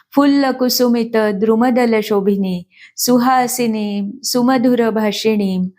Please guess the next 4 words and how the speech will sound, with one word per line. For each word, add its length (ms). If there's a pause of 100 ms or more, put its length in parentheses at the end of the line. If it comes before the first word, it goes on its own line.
(280)
सुखदाम 800
वरदाम 760 (160)
मातरम." 600 (1500)
"हा 160